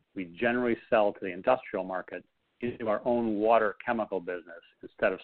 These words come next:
sourcing from third parties. Despite our ability to self-supply, we believe that the extreme slowdown of industrial demand will be a downside in the second quarter and a lesser extent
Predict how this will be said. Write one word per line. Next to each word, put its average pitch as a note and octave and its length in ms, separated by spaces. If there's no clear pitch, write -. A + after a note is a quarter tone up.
sourcing G2 360
from F#2+ 240
third F#2+ 180
parties. F#2 320
Despite D3+ 400
our C#3 180
ability A2+ 360
to G#2 180
self-supply, G2+ 800
we B2 100
believe A#2 300
that A2+ 200
the G#2+ 120
extreme C3 540
slowdown F#2+ 540
of F#2 60
industrial G2+ 580
demand F#2 460
will D#3+ 160
be C3+ 140
a A#2+ 80
downside G#2+ 840
in G#2+ 120
the F#2+ 80
second G#2 320
quarter F2 400
and G#2+ 180
a F#2+ 80
lesser G2+ 420
extent - 400